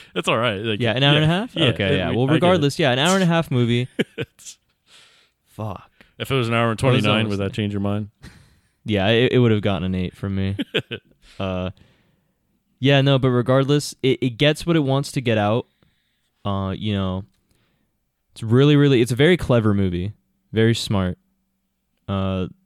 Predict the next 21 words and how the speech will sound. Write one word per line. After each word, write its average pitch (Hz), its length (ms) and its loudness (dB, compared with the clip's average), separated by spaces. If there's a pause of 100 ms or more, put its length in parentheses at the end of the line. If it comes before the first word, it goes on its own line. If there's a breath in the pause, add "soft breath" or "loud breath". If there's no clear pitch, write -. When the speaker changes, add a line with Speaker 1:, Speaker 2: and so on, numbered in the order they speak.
(120)
Speaker 2:
and 113 200 -2
again, 107 380 -2
like, 95 200 -6
anything 131 420 -2
that 113 120 -2
would 113 100 -2
have 104 80 -4
been 98 160 -4
changed 107 720 -6 (640)
prior, 110 400 0
like, 107 240 -4
any 120 180 -2
kind 123 160 -2
of 113 80 -2
detail, 117 400 -2
definitely 104 420 -2
would 98 80 -2
have 87 120 -6
lowered 90 440 -4
this 76 180 -12
movie 95 360 -8